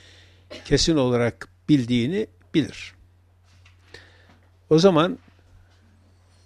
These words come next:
yeryüzünde insanın olduğu her yerde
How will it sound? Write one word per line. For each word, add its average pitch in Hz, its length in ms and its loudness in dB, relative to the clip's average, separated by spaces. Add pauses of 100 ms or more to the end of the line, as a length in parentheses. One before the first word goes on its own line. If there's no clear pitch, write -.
(120)
yeryüzünde 156 960 -2 (1600)
insanın 160 600 0
olduğu 143 460 0
her 160 260 -2
yerde 113 500 -2